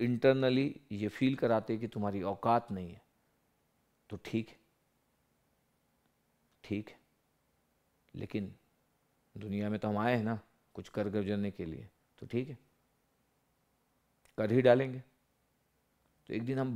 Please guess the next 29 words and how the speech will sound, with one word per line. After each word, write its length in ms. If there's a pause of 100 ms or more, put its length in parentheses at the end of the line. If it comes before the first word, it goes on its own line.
(140)
बिग 180
आंसर 300
देंगे। 320 (500)
अभी 100
छोटा 340
सा 140
आंसर 220
देके, 280
उसको 180
कुछ 160
ख़राब 400
बोल 220
के, 240 (400)
उसके, 300
उसके 260
आज, 180 (100)
उसके 240 (340)
फैमिली 300
के 100
बारे 200
में 100
ख़राब 260
बोल 180
के, 240
ये 500
गुड 280
आंसर 320
नहीं 260
है। 140